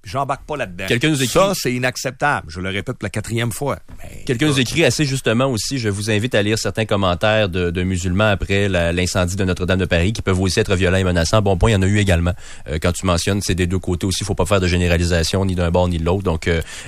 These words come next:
Speaker 2: euh, quelqu'un nous écrit ça. Il y a Denis
Speaker 1: Ouais,
Speaker 2: également qui nous
Speaker 1: puis,
Speaker 2: écrit.
Speaker 1: euh, je, je, je,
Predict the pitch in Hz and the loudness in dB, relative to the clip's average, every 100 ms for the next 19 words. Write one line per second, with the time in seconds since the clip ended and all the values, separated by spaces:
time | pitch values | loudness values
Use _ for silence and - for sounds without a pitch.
0 | - 85 92 85 101 92 - 92 127 117 | 0 0 0 0 0 0 -2 -2 2 2
1 | 104 110 123 113 - 98 110 110 110 98 | 2 2 2 0 2 4 4 4 2 2
2 | 98 95 95 92 90 90 85 92 85 90 | 4 2 2 2 2 0 0 -2 0 -2
3 | 85 | -4